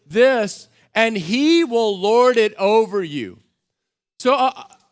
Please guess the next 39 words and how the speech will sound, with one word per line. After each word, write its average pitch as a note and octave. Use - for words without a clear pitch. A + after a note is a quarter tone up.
a G#3+
woman D#4
is A3
tempted, C4+
and D4
I'm, D#4+
I'm C#4+
not D4
saying A#3+
it A3
doesn't G#3+
happen G3+
to G#3
men F#3+
too, G3+
but G#3
to A#3
emotionally A3+
manipulate A3+
a G3+
situation, G#3
and A3+
a G#3+
man C4+
is A3+
tempted G3+
to A#3
use G#3+
brute B3+
force C4+
and F3+
strength A#3
to A#3+
take, -
take C#4
charge D4+
of A3
a G#3
situation, G#3+